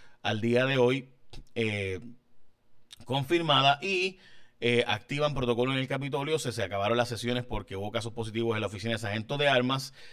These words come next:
y también, eh, cobran por el uso de playa en Guánica. El gobierno comenzó a cobrar dos dólares por uso de la playa La Jungla en el Bosque Estatal de Guánica. El dinero será cobrado a todo aquel que no sea residente del municipio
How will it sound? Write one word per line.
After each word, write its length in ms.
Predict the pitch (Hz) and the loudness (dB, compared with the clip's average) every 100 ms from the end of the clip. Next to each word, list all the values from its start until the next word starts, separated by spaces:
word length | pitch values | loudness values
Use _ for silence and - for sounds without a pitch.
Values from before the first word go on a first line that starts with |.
| - - | -16 -8
y 100 | 156 | 4
también, 640 | 196 190 170 165 180 - - | 4 6 4 2 -2 -12 -8
eh, 640 | 123 123 120 117 113 - - - - - - | 0 4 4 4 2 -2 -18 -20 -18 -18 -4
cobran 320 | - 147 165 160 | 6 8 8 4
por 140 | 147 | 2
el 80 | 127 | 2
uso 180 | 123 135 | 2 2
de 80 | |
playa 240 | 123 135 131 | 2 2 2
en 80 | 139 | 6
Guánica. 340 | 208 214 170 | 6 6 4
El 100 | 139 | 4
gobierno 280 | 117 117 135 | 4 4 2
comenzó 220 | 131 131 | 0 0
a 20 | |
cobrar 260 | 131 127 131 | 0 0 0
dos 200 | 127 131 | 0 2
dólares 260 | 131 127 | 2 2
por 100 | 120 | 2
uso 140 | 113 110 | 0 2
de 60 | |
la 80 | 120 | 2
playa 180 | 120 120 | 4 4
La 100 | 113 | 4
Jungla 520 | 131 156 139 127 135 - - - - | 2 0 2 2 0 -8 -20 -14 -2
en 160 | 127 | 2
el 80 | 127 | 2
Bosque 240 | 113 113 | 2 0
Estatal 240 | 123 120 123 | 0 2 2
de 80 | 135 | 2
Guánica. 580 | 139 131 131 147 - - - - | 0 0 2 2 2 -10 -16 -12
El 140 | - 110 | -6 -4
dinero 240 | 101 110 | -2 -2
será 200 | 120 120 | 2 2
cobrado 280 | 113 117 123 | 4 4 4
a 40 | |
todo 200 | 110 110 | 4 0
aquel 160 | 113 120 | -2 -2
que 80 | 117 | -4
no 100 | 104 | -4
sea 140 | 110 | -2
residente 480 | 110 107 110 127 123 | -4 -2 -2 -2 -2
del 100 | 113 | -2
municipio 560 | 104 101 110 107 113 | -4 -8 -10 -6 -6